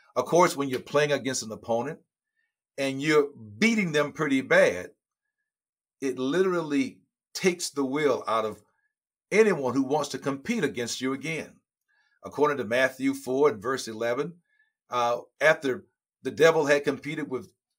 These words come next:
Jesus, the Bible says that the devil left Jesus, of course, after a good whipping,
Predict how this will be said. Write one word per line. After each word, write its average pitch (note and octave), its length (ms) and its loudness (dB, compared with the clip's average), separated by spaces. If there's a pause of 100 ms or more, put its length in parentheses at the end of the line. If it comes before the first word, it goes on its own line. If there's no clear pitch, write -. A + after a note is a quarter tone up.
(140)
Jesus, D#3+ 460 -4
the C#3+ 80 -4
Bible D3 320 4
says C#3+ 400 -2
that C#3 180 0
the B2+ 100 -6
devil D#3 600 0 (160)
left F3 460 6
Jesus, E3 640 -6 (460)
of B2 120 -4
course, C#3 300 -2
after G#2+ 260 -6
a F#2+ 80 -8
good A2+ 240 -8
whipping, A#2 380 -8